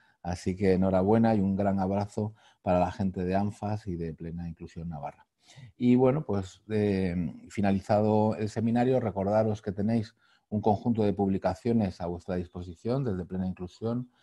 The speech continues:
y que tenéis ahí, bueno, pues Flip Flop os puede dar una buena guía sobre cómo poder hacer entornos inclusivos y de manera accesible y, y lúdica. Tenéis, eh,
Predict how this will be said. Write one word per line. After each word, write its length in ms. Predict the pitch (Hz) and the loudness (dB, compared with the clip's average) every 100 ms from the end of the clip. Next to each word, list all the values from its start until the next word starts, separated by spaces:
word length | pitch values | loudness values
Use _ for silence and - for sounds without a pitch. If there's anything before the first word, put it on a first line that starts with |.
| _ _ | _ _
y 240 | 95 95 | -4 -2
que 120 | 87 87 | -2 -4
tenéis 340 | 90 95 92 | -2 -4 -2
ahí, 360 | 92 98 101 104 _ _ | -2 -2 -4 -6 _ _
bueno, 240 | - 101 87 | -4 -2 -2
pues 220 | 87 85 | -4 -6
Flip 340 | - - 107 - | -8 -6 -6 -6
Flop 300 | - 104 - | -4 -4 -2
os 160 | 92 - | -10 -4
puede 240 | 104 98 | -2 0
dar 280 | 104 101 95 - _ | 4 2 0 -16 _
una 260 | 98 101 98 | -2 0 2
buena 960 | 98 98 98 92 95 92 92 90 90 85 78 - _ 101 | 4 2 2 0 0 -2 -2 -4 -4 -6 -10 -14 _ -10
guía 500 | 107 117 104 85 - | 0 4 4 2 -2
sobre 400 | - 95 92 90 | -10 -6 -4 -4
cómo 360 | 95 95 95 90 | -4 -2 -2 -4
poder 220 | 92 92 | -4 -4
hacer 240 | 90 101 | -4 -4
entornos 460 | 90 92 90 92 - | -4 -4 -6 -8 -8
inclusivos 720 | 92 92 87 - 117 135 - | -10 -10 -10 -6 -4 -4 -6
y 40 | 95 | -8
de 240 | 87 82 | -8 -8
manera 340 | 87 87 90 | -8 -8 -8
accesible 600 | 87 - 85 - 98 92 | -10 -12 -16 -8 -6 -6
y, 160 | 82 78 _ | -8 -12 _
y 120 | 90 | -8
lúdica. 520 | 104 127 135 135 147 - _ _ _ | -4 -2 -2 -6 -10 -12 _ _ _
Tenéis, 480 | 95 101 101 - - _ _ - | 0 2 0 -2 -14 _ _ -8
eh, 340 | 101 101 98 | 0 2 2